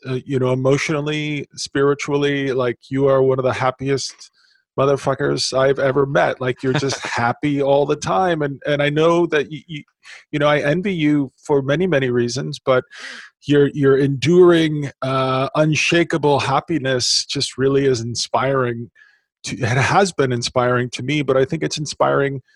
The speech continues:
Speaker 1: to everyone ar-, around you. I think everybody who, who has worked at E P, like, everybody remembers your happiness.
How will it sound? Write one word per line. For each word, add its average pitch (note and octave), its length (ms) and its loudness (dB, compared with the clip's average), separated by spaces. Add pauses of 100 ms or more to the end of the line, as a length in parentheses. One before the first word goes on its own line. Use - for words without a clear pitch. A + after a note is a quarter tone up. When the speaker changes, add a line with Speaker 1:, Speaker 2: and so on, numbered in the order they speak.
(260)
Speaker 1:
to C#3+ 80 -4
everyone C#3 440 0
ar-, C3 180 -2 (140)
around C3+ 400 0
you. B2 120 0
I A2 100 -2
think B2+ 200 -6
everybody C3 380 2
who, C3 260 0
who C3 540 -2
has C3 260 -4
worked C3 280 -2
at B2 100 -2
E C3+ 100 -8
P, G3+ 320 -8
like, A#2+ 220 -2 (280)
everybody C#3 440 0
remembers C#3+ 480 -2
your C#3+ 100 -2
happiness. B2 720 -6